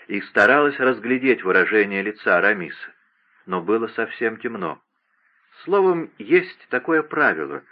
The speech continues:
продолжала она. "Нужно было, следовательно, устроить так, будто я приношу ордену какую-нибудь пользу. Я предложила совершать поездки для ордена,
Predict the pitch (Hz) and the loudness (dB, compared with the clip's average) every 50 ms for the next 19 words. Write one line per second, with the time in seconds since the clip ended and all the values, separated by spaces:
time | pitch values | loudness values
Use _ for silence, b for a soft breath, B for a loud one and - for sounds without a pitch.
0 | b b b b b b _ - - 82 85 85 82 92 87 82 80 82 85 82 | b b b b b b _ -6 -2 -2 -2 -2 -2 -2 -2 -2 0 0 -2 0
1 | 80 82 78 71 B B B B B B B B B B B - 147 202 202 175 | 0 0 -2 -2 B B B B B B B B B B B -2 0 0 0 0
2 | 185 196 170 170 202 190 185 180 - - 170 190 185 180 180 175 170 180 170 165 | 0 2 6 6 6 6 6 4 2 2 4 4 6 6 4 2 2 2 0 2
3 | 156 156 156 - - 139 - - - - 151 147 143 143 135 135 - - 165 170 | 4 4 2 2 0 -6 -12 -12 -8 0 4 4 4 4 4 0 2 2 4 4
4 | 165 - 104 110 131 139 - _ _ - 127 117 110 135 139 135 - - 120 110 | 4 0 -4 -6 -6 -6 -8 _ _ 0 0 2 2 2 0 0 0 -2 -2 0
5 | 110 110 110 - - 127 113 - - 123 143 143 135 143 139 135 131 - 123 113 | 0 0 0 0 -2 -2 -2 -2 0 0 0 0 -2 -4 -6 -6 -6 -6 -6 -6
6 | - - 131 131 123 120 120 123 120 139 151 - - _ - 107 92 85 78 69 | -6 -6 -6 -6 -4 -4 -4 -6 -6 -6 -10 -10 -12 _ -4 -2 -2 -2 -4 -6
7 | - - 60 - _ _ _ _ _ _ _ _ _ B B B B B B B | -12 -18 -20 -20 _ _ _ _ _ _ _ _ _ B B B B B B B
8 | B B 87 113 170 190 190 196 180 160 170 160 151 160 180 185 175 - - 165 | B B 0 2 2 4 4 4 4 6 6 4 6 4 4 2 2 2 2 2
9 | 139 131 - - 170 170 170 - - 139 127 120 127 143 143 - - - - 131 | 2 2 2 2 2 2 2 2 0 2 2 2 2 0 -2 -4 -6 -8 -6 -4
10 | 120 123 127 120 123 123 117 101 110 104 107 110 107 | 0 2 2 2 2 0 0 -2 -2 0 0 -2 -2